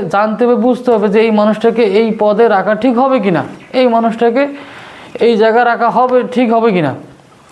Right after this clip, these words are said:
এটা আপনাকে আগেই ভাবতে হবে। আপনি তাকে পদ দিয়ে দিয়েছেন, আপনি তাকে দায়িত্ব দিয়ে দিয়েছেন, দেওয়ার পরে, পরে আবার এই সমালোচনা করে বেড়াচ্ছেন, এটা কিন্তু আমাদের একটা বোকামি হচ্ছে, এটা ঠিক না। আপনাকে শুরুতেই,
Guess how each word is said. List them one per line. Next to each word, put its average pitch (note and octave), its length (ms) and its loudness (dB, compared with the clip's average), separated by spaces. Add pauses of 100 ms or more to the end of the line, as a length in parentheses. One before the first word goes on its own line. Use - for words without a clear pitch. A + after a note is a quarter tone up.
(200)
এটা A#3 260 2
আপনাকে A#3+ 300 -2
আগেই B3 440 0
ভাবতে A3+ 340 0
হবে। C#3 220 -2 (380)
আপনি A3 420 0
তাকে C4+ 440 0 (100)
পদ A#3+ 340 0
দিয়ে C#4+ 260 2
দিয়েছেন, F#3 340 0
আপনি F3 240 0
তাকে B3 200 0
দায়িত্ব A3+ 400 0
দিয়ে B3 400 2
দিয়েছেন, F3 340 0 (300)
দেওয়ার B3+ 340 2
পরে, B3+ 320 0
পরে C4+ 320 2
আবার C#4+ 220 2
এই C4+ 120 0
সমালোচনা A3 440 0
করে G#3 220 2
বেড়াচ্ছেন, G3+ 400 0 (480)
এটা C4+ 260 2
কিন্তু C#4 260 0
আমাদের A#3 340 2
একটা B3+ 140 0
বোকামি C#4 440 2
হচ্ছে, D#3+ 280 -4 (720)
এটা G3 140 0
ঠিক C4+ 380 0
না। D3 200 -2 (880)
আপনাকে A#3+ 480 0
শুরুতেই, D#4 680 0